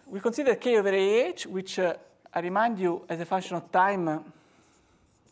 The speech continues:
grows, and at a certain point becomes one. So early on, uh, fluctuation will be longer than A, K over H,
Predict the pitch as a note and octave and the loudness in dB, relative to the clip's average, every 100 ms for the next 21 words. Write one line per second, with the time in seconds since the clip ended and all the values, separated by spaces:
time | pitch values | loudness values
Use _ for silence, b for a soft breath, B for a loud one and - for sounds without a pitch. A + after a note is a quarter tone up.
0 | _ _ _ - F3 D#3 D3+ F#3+ C4+ - | _ _ _ 0 4 4 2 -4 -4 -8
1 | - F#3 F#3 F#3 F3+ F#3 F#3+ E3 D#3+ D3+ | -8 -6 -6 -2 -2 0 -2 -2 -6 -6
2 | D#3+ D#3 C#3+ D#3 B3 - _ b b b | -4 -4 -4 -8 -10 -14 _ b b b
3 | b b b - G3+ G#3+ B3 B3 D#4 C#4+ | b b b -4 0 2 4 6 6 4
4 | A#3+ F#3+ - F#3+ F#3+ A#3+ F#3 F3 E3 G3+ | 2 0 0 -2 0 -2 -2 0 4 6
5 | A#3+ G3 D#3+ D3+ D#3+ F3+ B3 C4+ - F3 | 6 4 -2 -2 -4 -4 -6 -8 -8 -4
6 | F3+ A3 B3+ D4 | -2 0 0 -4